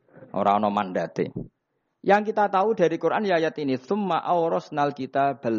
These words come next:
ladzi nastafaina min ibadina." Kemudian kitab ini tak kasihkan orang-orang yang saya pilih. Dan orang yang saya pilih itu faminhum zalimul li nafsi. Dan sebagian dari itu adalah orang zalim. Dan itu jelas bagian dari itu.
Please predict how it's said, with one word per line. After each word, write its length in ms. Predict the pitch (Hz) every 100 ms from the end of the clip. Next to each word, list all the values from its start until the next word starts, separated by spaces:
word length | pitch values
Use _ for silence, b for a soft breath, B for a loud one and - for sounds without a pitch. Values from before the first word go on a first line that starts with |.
| 95
ladzi 400 | 104 101 120 104
nastafaina 960 | 107 - - 87 - 98 117 131 143 151 _ _ _ -
min 160 | 104 101
ibadina." 720 | 92 87 85 85 - 78 64
Kemudian 480 | 110 113 107 139 151
kitab 320 | 131 117 -
ini 240 | 107 143
tak 160 | 120 -
kasihkan 400 | 131 - 139 160
orang-orang 560 | 160 170 170 190 196
yang 80 | 196
saya 160 | 196 196
pilih. 240 | 196 151
Dan 240 | 131 151 170
orang 160 | 185
yang 80 | 185
saya 160 | - 170
pilih 240 | 170 151
itu 160 | 165 135
faminhum 720 | 147 160 147 117 214 359 392 B B B B 123
zalimul 800 | 127 143 147 143 143 151 196 185
li 160 | 170
nafsi. 640 | 170 175 - - 147 123 170 _ _ _ -
Dan 160 | 147
sebagian 400 | - 156 139 175
dari 240 | 165 151 -
itu 240 | 147 - 247
adalah 240 | 220 208 214
orang 160 | 226 208
zalim. 320 | 240 262 226 214
Dan 160 | 214
itu 160 | 226 330
jelas 320 | - 185 202
bagian 560 | - 160 - - - 226
dari 320 | - - -
itu. 240 | 214 -